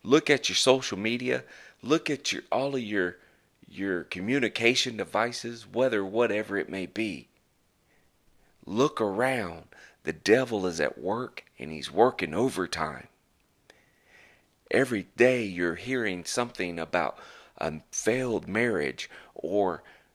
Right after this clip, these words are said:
something has happened to this person, or something's happened to that person. You are constantly hearing all this negativity because the devil is at work. As I said at the beginning of this podcast,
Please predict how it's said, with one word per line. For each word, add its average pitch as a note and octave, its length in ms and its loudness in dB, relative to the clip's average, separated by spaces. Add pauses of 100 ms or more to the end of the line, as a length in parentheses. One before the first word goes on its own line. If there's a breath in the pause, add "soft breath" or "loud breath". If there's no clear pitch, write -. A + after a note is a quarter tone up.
something A#2 540 2
has F#2 160 -4
happened A2+ 340 -4
to E2 80 -4
this G2+ 240 -4
person, E2 440 -2
or C2 60 -10
something's A#2+ 540 -2
happened A2+ 300 -4
to F2 80 -4
that G2+ 260 0
person. E2 340 -6 (320 loud breath)
You A#2+ 240 0
are F2 80 6
constantly A#2+ 560 -2
hearing G#2+ 460 -2
all B2 240 -4
this F#2 240 0
negativity G2+ 1040 -4 (320 loud breath)
because - 260 4
the D2+ 100 -2
devil A#2 460 -2
is F2+ 140 -4
at - 200 0
work. - 520 -8 (1200 loud breath)
As A2+ 180 8
I A2+ 60 2
said C3+ 260 0
at A#2+ 100 -4
the - 60 2
beginning B2 560 0
of A#2 140 -4
this A#2 180 -4
podcast, F#2+ 720 -4